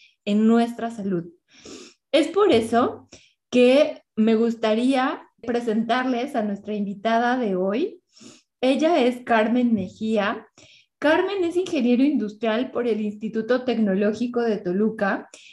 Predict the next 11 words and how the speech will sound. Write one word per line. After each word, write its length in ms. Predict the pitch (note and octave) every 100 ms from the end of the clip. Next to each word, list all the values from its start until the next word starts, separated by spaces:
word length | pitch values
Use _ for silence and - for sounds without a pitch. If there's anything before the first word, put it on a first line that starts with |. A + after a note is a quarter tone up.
| _
y 180 | B3 C#4
es 200 | D#4 -
empresaria. 840 | D#4 C4+ A#3+ G3+ - A3 G#3 E3+ F3 _ - _ _ _
Fundó 320 | C4 C4+ C#4
el 80 | D4+
proyecto 800 | F#4 F#4+ D#4 C#4 - B3 C#4+ C#4+
Veggie 440 | G3+ G3+ B3 B3 D4+
Invernaderos, 1080 | C#4 A3 G3+ G3 F#3+ G#3 G#3+ - _ - _ _ _ _ -
del 240 | A3 A#3+
cual 240 | C4 C#4 D4
es 160 | -